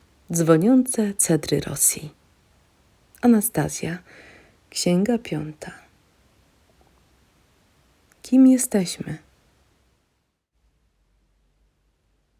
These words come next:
Nasza rzeczywistość.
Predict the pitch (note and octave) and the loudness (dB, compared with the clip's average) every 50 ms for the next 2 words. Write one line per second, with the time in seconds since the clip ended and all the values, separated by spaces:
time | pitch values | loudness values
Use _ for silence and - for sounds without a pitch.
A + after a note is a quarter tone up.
0 | _ _ _ _ - D#3 D#3 E3 G#3 A3+ - - G3 F#3 F#3+ F#3 - _ _ _ | _ _ _ _ -14 -12 -10 -10 -10 -12 -14 -16 -16 -16 -16 -18 -20 _ _ _
1 | _ - D#3+ D#3 D3+ - D3 C#3 D3 - - - - - - D3+ - - - - | _ -14 -14 -14 -14 -16 -18 -18 -18 -18 -18 -18 -18 -20 -20 -20 -20 -20 -20 -20
2 | - - | -20 -20